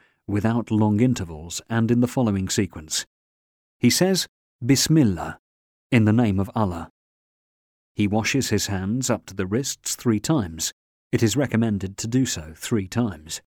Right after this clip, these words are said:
He rinses out his mouth thoroughly by moving water around in the mouth and then spitting it out.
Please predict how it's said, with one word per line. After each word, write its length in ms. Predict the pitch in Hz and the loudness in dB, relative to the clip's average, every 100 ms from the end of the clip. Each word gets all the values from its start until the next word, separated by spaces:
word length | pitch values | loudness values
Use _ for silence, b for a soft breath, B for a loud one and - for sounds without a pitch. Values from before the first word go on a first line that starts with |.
| _ _ _ _ _ _ _ _ | _ _ _ _ _ _ _ _
He 100 | 120 | 4
rinses 400 | 110 127 120 123 | 4 4 2 2
out 160 | 120 110 | 2 0
his 180 | 101 92 | -2 0
mouth 280 | 101 110 - | 0 -2 -6
thoroughly 680 | - 147 101 92 113 143 - | -2 0 0 -2 -6 -8 -6
by 160 | 113 104 | -2 0
moving 480 | 107 110 101 101 | 2 2 0 0
water 320 | 110 156 - 101 | -2 -2 -2 -2
around 480 | 95 98 92 90 | -2 -4 -6 -8
in 100 | 92 | -8
the 60 | 90 | -6
mouth 380 | 95 110 143 - _ _ | -4 -4 -6 -10 _ _
and 220 | 127 127 123 | -2 0 2
then 160 | 117 | 0
spitting 340 | 113 - 107 98 | 0 -4 -2 0
it 140 | 98 | 0
out. 320 | 120 90 - | 0 -2 -8